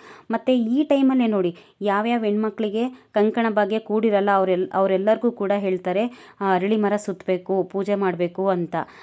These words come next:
ಮತ್ತೆ ಸಂತಾನ ಭಾಗ್ಯ ಇಲ್ದೋರು ಕೂಡ ಈ ಟೈಮಲ್ಲಿ ಧನುರ್ಮಾಸದಲ್ಲಿ ಪೂಜೆ ಮಾಡಿದ್ರೆ ಅವರಿಗೆ ಸಂತಾನ ಪ್ರಾಪ್ತಿಯಾಗುತ್ತೆ, ಪ್ರಾಪ್ತಿಯಾಗುತ್ತೆ ಅಂತ ಹೇಳ್ತಾರೆ. ಅದಾದ್ಮೇಲೆ ನೋಡಿ, ಭಗವದ್ಗೀತೆಯಲ್ಲಿ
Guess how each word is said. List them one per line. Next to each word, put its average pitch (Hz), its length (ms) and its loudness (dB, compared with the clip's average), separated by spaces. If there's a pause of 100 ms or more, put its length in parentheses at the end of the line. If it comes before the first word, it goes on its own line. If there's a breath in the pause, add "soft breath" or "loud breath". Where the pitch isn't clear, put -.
(180 loud breath)
ಮತ್ತೆ 208 200 -2
ಸಂತಾನ 214 540 0
ಭಾಗ್ಯ 196 320 0
ಇಲ್ದೋರು 202 400 0
ಕೂಡ 202 220 -2 (200)
ಈ 214 200 -2
ಟೈಮಲ್ಲಿ 202 420 2
ಧನುರ್ಮಾಸದಲ್ಲಿ 202 720 0
ಪೂಜೆ 202 320 -4
ಮಾಡಿದ್ರೆ 196 360 0
ಅವರಿಗೆ 196 320 2
ಸಂತಾನ 208 500 0 (440 loud breath)
ಪ್ರಾಪ್ತಿಯಾಗುತ್ತೆ, 202 720 0 (300)
ಪ್ರಾಪ್ತಿಯಾಗುತ್ತೆ 190 760 0
ಅಂತ 170 220 -2 (400 loud breath)
ಹೇಳ್ತಾರೆ. 185 600 -2 (340 loud breath)
ಅದಾದ್ಮೇಲೆ 208 760 2
ನೋಡಿ, 190 440 -2 (300 soft breath)
ಭಗವದ್ಗೀತೆಯಲ್ಲಿ 202 1400 -2